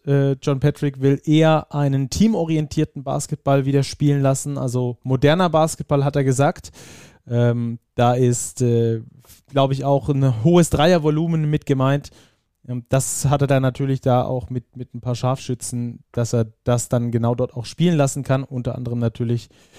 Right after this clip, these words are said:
Jordan Hulse. Und, ähm, dann aber ein bisschen teamorientierter wie in der vergangenen Saison. Die M H P Riesen waren ja eine Mannschaft, die sehr wenig, äh, Assists gespielt hat. Während der Regular Season waren sie, glaub ich, viertschlechteste Mannschaft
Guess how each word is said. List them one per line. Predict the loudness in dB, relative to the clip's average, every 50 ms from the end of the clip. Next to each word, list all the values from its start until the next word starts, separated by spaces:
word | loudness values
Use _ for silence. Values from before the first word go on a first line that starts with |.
| -20 -20 -20 -8
Jordan | -2 0 0 0 2 2 2
Hulse. | 4 4 2 2 0 -4 -8 -10 -10
Und, | -8 -6 -4 -2 -2 -2 0 0
ähm, | 2 2 2 0 0 0
dann | 0 2 2 2
aber | 2 2
ein | 2 4
bisschen | 2 2 2 2 0
teamorientierter | 2 2 2 2 2 2 2 2 2 2 2 2 2 2 2 0
wie | 0 2
in | 2
der | 2 2
vergangenen | 2 2 2 2 2 2 2 0 0 0
Saison. | 0 2 2 2 2 2 0 -6 -12 -20 -20 -16 -8 -4
Die | -2 0
M | 2 0
H | 0
P | 0 0 -2
Riesen | 0 0 -2 -4 -2 0
waren | 0 2 2
ja | 2
eine | 2 2 0
Mannschaft, | 0 0 -2 -2 -2 -4 -4 -4 -4 -4
die | -2 0
sehr | 2 4 4 4 4
wenig, | 4 4 4 4 2 2 0 -2 -6 -16 -20 -20 _ _ _ _ -6
äh, | -4 -2 0
Assists | 0 0 2 4 4 4 2 0 -2
gespielt | -4 -4 -4 -2 0 0 2 2 2
hat. | 0 0
Während | 2 0 2 2
der | 2 2
Regular | 2 2 0 0 0 2 2
Season | 2 0 0 0 0
waren | 0 0 0
sie, | 2 2
glaub | 2 2 0
ich, | -2 -6
viertschlechteste | -2 -2 -2 -2 0 0 0 2 2 0 -2 -2 0
Mannschaft | 0 -2 -2 0 -2 -2 -2 -2 -6 -16 -18